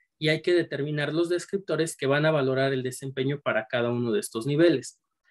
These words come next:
Recuerde aquí, ¿no? Es, es sumamente importante que las actividades o aspectos que se incluirá en la rúbrica deben reflejar el nivel de logro global que se espera de estos alumnos.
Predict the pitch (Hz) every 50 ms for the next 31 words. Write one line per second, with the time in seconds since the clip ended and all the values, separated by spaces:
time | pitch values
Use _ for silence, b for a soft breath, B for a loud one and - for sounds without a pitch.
0 | b b _ - 135 135 131 - 143 143 139 135 143 135 - - 156 156 156 -
1 | - 117 123 123 131 135 135 139 139 - 139 131 - - - - 180 180 175 170
2 | 165 156 151 143 135 147 135 135 143 139 - 143 139 131 127 127 117 _ - 107
3 | 104 110 120 143 160 - - 190 - - 180 165 160 156 151 143 139 143 139 -
4 | - - 120 123 - - - 156 143 - 139 - - - 113 110 - - 110 117
5 | - _ 123 123 131 139 139 B B B B B B _ _ 147 147 156 165 175
6 | 180 180 185 180 175 175 - - 190 190 - _ _ _ _ _ _ - 127 127
7 | 160 156 165 175 180 165 151 156 151 - - 127 123 120 - - - 170 175 165
8 | - - - _ - 127 127 131 135 131 135 139 139 139 151 156 160 165 160 156
9 | 160 160 160 170 175 180 175 170 170 180 165 156 180 - _ _ _ _ _ _
10 | - 156 - - 139 131 - - 151 147 156 143 127 120 117 - - 117 - -
11 | 135 139 156 165 160 143 123 - - - -